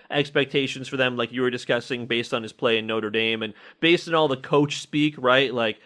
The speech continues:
all the reporters who cover the Rams and, and kind of trying to parse the coach speak from what is in truth will happen from out of the mouth of Sean McVay. Uh, it's, it's hard. It's not an easy thing to do. And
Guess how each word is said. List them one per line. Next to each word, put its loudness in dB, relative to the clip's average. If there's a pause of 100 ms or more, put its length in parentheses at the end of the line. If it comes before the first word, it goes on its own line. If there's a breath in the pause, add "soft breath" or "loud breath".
(160 soft breath)
all 2
the 2
reporters 2
who -10
cover 0
the 4
Rams 2
and, -2 (220 loud breath)
and -4
kind 0
of -4
trying 2
to -2
parse 0
the -6
coach -2
speak -2
from -8
what 2
is -4 (100)
in -10
truth 0
will 0
happen -2 (240 loud breath)
from -2
out 0
of 2
the 4
mouth 2
of -4
Sean 0
McVay. 4
Uh, 2
it's, -6
it's -2
hard. 4
It's -4
not 2
an 0
easy 0
thing -6
to -12
do. -2
And -12